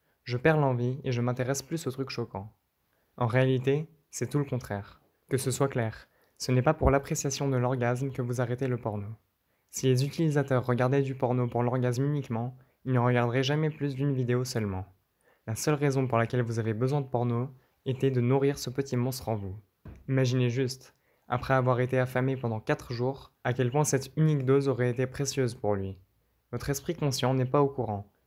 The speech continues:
mais la dose que votre corps reçoit est communiquée à votre subconscient, et toute votre préparation en sera gâchée. Il y aura une petite voix au fond de votre tête qui vous dira en dépit de toute logique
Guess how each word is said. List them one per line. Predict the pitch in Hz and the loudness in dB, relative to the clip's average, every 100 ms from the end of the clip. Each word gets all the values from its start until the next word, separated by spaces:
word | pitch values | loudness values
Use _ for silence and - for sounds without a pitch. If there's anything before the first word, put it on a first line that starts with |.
| - | -6
mais | 113 | -2
la | 110 | -2
dose | 117 151 - | 0 0 0
que | 127 | -4
votre | 110 - | -6 -6
corps | 123 135 117 | -2 0 0
reçoit | 135 135 120 123 - | -2 -2 -4 -4 -6
est | 120 | -6
communiquée | 131 143 143 135 | -2 0 0 0
à | 139 | 0
votre | 123 - | 0 -6
subconscient, | - 139 131 127 - 104 120 _ _ - | -8 -6 -4 -4 -4 -6 -8 _ _ -6
et | 135 | -2
toute | 170 | 0
votre | 139 135 139 | 0 0 -2
préparation | 135 156 135 131 131 131 143 | 0 0 2 2 0 -2 -4
en | 131 | -4
sera | 127 120 131 | -4 -2 0
gâchée. | 120 110 110 104 - _ _ _ _ _ _ - | 0 -2 -6 -12 -14 _ _ _ _ _ _ -4
Il | 123 | 0
y | |
aura | 117 131 | 2 2
une | 135 | 0
petite | 175 170 151 | 0 0 0
voix | 120 117 | 2 2
au | 110 | 2
fond | 135 | 0
de | 131 | 0
votre | 117 - | 0 -4
tête | 117 107 110 - - _ _ | -4 -4 -6 -10 -20 _ _
qui | - | -8
vous | 120 123 | -4 -2
dira | 117 127 135 | 0 0 0
en | 139 131 | 0 2
dépit | 131 131 143 | 0 0 -2
de | 120 | -2
toute | - 175 | -2 -2
logique | 135 113 120 - - | 0 0 -2 -6 -20